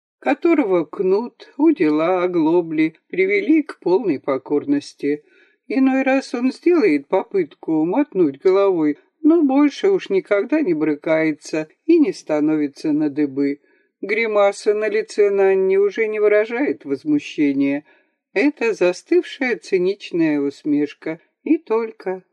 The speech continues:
«Даю слово, больше никто не приходил».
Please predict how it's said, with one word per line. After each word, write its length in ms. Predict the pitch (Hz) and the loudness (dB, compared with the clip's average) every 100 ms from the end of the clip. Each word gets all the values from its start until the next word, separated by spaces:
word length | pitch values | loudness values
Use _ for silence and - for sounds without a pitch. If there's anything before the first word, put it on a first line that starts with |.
| _ _ _ | _ _ _
«Даю 520 | - 170 156 147 254 | -14 -10 -10 -2 0
слово, 760 | 294 - 320 320 285 196 147 - _ - | 0 0 2 2 2 -2 -8 -12 _ -4
больше 400 | 175 220 - 214 | 0 0 -2 -4
никто 400 | 233 - 233 285 | -4 -4 2 4
не 120 | 339 | 4
приходил». 760 | 349 359 370 359 277 196 131 | 4 0 2 0 0 0 -2